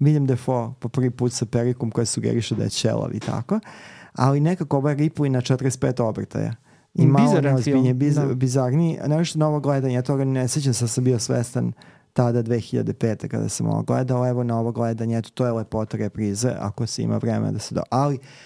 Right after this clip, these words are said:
Speaker 1: da prema tamo i da dođe do poente, to je ova, a, serija u kojoj smo veoma uživali, to je serija iza
Speaker 2: Mm.
Speaker 1: koje stoji Oscarovac, a, Steven Zaillian.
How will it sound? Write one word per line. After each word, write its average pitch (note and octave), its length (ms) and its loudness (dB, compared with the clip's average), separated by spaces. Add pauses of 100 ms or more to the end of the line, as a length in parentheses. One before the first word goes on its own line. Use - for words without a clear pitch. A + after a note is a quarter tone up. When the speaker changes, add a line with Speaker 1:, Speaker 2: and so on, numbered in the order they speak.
(220)
Speaker 1:
da B2+ 80 -2
prema C3 220 0
tamo C#3 240 0
i C#3 60 0
da A#2+ 60 0
dođe A#2+ 300 0
do A2 80 -2
poente, C#3 400 -2
to C3 140 -2
je B2 80 0
ova, B2+ 220 -2 (440)
a, B2 160 0
serija A#2+ 440 2
u G#2+ 40 -4
kojoj A2 240 -2
smo A2+ 200 -2
veoma A2 320 0
uživali, A2+ 520 0
to B2+ 120 -2
je A#2 60 0
serija D3 340 4
iza D3 140 0
Speaker 2:
Mm. D3+ 40 0
Speaker 1:
koje B2 160 2
stoji A#2+ 280 0
Oscarovac, A2+ 560 -4
a, A2 300 -2
Steven A#2 320 -2
Zaillian. B2 540 0